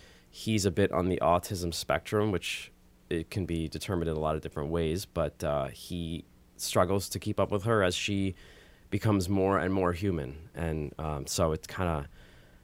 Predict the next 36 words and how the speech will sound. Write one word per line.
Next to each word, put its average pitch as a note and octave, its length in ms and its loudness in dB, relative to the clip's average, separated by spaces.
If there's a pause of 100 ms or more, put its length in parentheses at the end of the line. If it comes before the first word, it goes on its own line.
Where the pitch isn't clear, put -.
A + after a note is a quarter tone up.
(640)
you - 60 8
know, D3 100 12
good C#3 160 10
sci-fi, G2 720 8
I D#2+ 80 4
think, F#2+ 220 0
holds F#2 240 2
a D#2+ 300 2
mirror E2+ 420 2
to E2+ 180 -4
society E2 540 0
and D2+ 80 -2
tells D#2+ 240 -2
us D#2 80 -4
something E2 300 -4
about D2+ 240 -2
ourselves. D#2+ 480 -2
And D2 120 -4
so D2 160 -2
I D2+ 60 0
think E2 220 -4
that C#2 160 -6
this D#2+ 200 -4
is D2 240 -6 (120)
a, G#1 240 -4 (1080)
a F#2 60 -6
pretty G#2 240 0
poignant F#2 460 0
reflection F2+ 520 0
maybe F2+ 280 2
on D#2+ 160 2
where D#2+ 120 2
we D#2 120 2
are D2+ 160 2
right D2+ 240 0
now E2+ 400 -2